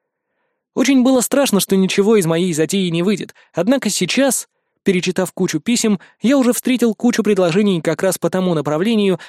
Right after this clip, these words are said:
которое я и собирался развить. Так что перспективы есть, и они очень хорошие.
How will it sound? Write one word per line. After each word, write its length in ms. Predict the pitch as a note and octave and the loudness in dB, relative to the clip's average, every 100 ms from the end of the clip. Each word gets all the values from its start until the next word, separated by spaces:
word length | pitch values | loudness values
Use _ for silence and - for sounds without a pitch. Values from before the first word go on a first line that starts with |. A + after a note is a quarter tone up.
| - | -12
которое 420 | - A3+ D4 A#3+ G#3 | -6 0 2 4 4
я 200 | F#3 G3+ | 2 0
и 60 | |
собирался 540 | G3 E3 D3+ D#3 D#3+ C#3+ | 0 0 0 0 0 -2
развить. 420 | C3 - - - _ _ _ | -4 -8 -16 -20 _ _ _
Так 180 | - E3+ | -4 -2
что 160 | - E3 | 0 0
перспективы 640 | F3 E3 F3 - F#3+ F3 | 0 -2 -4 -4 -2 -2
есть, 380 | E3 B3 A3+ D3 | -2 -2 -2 -2
и 60 | |
они 340 | C#3+ D#3 F#3+ F#3 | -2 0 0 0
очень 320 | - E3+ E3 D3+ | 0 0 0 -4
хорошие. 640 | D3 C#3 C3 - - - | -4 -2 -4 -8 -12 -16